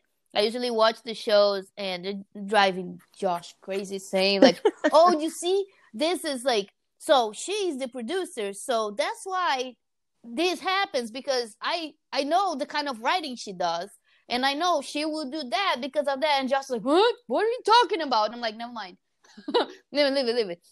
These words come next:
Speaker 1: You're never gonna, you know, you're not going to understand what, what's my line of, of thinking about shows, 'cause, like, I'm just, like, watching a lot of different things just to see, like, if, if the,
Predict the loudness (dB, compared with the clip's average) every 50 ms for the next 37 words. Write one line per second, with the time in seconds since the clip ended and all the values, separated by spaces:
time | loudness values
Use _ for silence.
0 | _ _ -6 -4 -2 0 2 2 0 0 -2 -4 -4 -6 -6 -6 -6 -4 -4 -4
1 | -4 -4 -6 -12 _ -10 -8 -6 -6 -6 -6 -8 -8 -8 -8 -8 -8 -8 -10 -10
2 | -6 -4 -4 -2 -2 -2 -2 -2 -2 -6 -4 0 0 0 0 2 2 4 4 6
3 | 6 6 6 6 4 0 -4 -8 -8 -10 -14 _ _ _ _ _ _ _ _ _
4 | _ _ _ _ _ _ -10 -10 -10 -8 -4 -4 -2 0 0 0 2 4 6 6
5 | 6 6 4 0 _ _ _ _ _ _ -14 -2 4 6 6 6 6 4 0 -2
6 | 0 0 0 -2 -4 -4 -2 -2 -2 -4 -6 _ _ -4 -2 0 0 -2 -4 -8
7 | -12 -14 -18 -20 -20 -20 _ _ _ _ -14 -14 -14 -14 _ _ _ -6 2 4
8 | 4 4 4 2 -2 -2 0 4 6 6 6 6 4 0 0 0 0 0 -2 -4
9 | -10 -8 -8 -6 -6 -6 -6 -8 -8 -10 -10 -10 -8 -8 -10 -10 -8 -4 0 2
10 | 2 2 2 -2 -4 _ _ _ _ _ _ _ _ _ _ 4 6 6 6 4
11 | 2 0 0 0 0 -4 -10 _ -4 -2 -2 -2 -2 -4 -10 -10 2 4 6 6
12 | 6 4